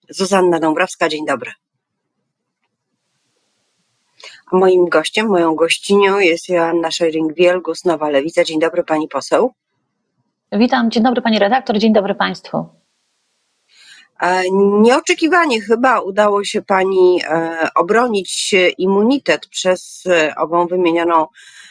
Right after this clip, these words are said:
Speaker 1: e, przeze mnie we wstępie większością rządzącą. Trójka posłów opozycji znalazła się w takiej sytuacji.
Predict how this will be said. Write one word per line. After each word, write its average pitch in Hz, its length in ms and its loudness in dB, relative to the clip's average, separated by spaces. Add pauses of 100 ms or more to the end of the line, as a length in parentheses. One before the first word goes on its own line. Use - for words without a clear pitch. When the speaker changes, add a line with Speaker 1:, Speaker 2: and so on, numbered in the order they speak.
(160)
Speaker 1:
e, 170 320 0
przeze 185 340 -2
mnie 185 200 2
we 180 120 -2
wstępie 185 480 -2
większością 190 880 0
rządzącą. 180 880 -2
Trójka 202 320 0
posłów 180 380 -8
opozycji 170 880 -2
znalazła 175 460 0
się 175 160 -6
w - 60 -14
takiej 170 320 -2
sytuacji. 175 640 0